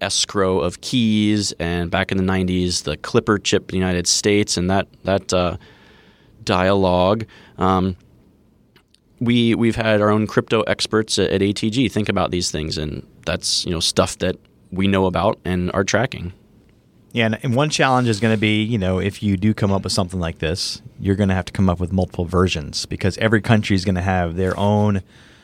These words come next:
Speaker 2: different takes on what to do here, you know, and <laughs> some countries aren't gonna allow you to have this sort of decentralized storage.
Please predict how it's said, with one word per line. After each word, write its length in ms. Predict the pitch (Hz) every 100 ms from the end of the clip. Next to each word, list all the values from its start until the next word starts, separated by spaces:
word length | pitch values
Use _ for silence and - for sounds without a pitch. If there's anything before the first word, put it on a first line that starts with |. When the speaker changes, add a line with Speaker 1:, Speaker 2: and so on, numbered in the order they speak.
| - -
Speaker 2:
different 360 | 127 123 127 -
takes 380 | 147 131 -
on 120 | 104 98
what 160 | 104
to 80 | -
do 200 | 92 127
here, 280 | 113 82 82
you 100 | 85
know, 280 | 82 85 85 -
and 200 | 95 95 - - -
<laughs> 240 | - -
some 160 | - 120
countries 340 | 156 135 139
aren't 160 | 139 143
gonna 120 | 131
allow 180 | 127 120
you 120 | 139
to 80 | 104
have 220 | 98 87
this 160 | 87 -
sort 180 | 92
of 260 | 85 85 90
decentralized 640 | 101 92 101 90 95 85 -
storage. 500 | 90 78 69 -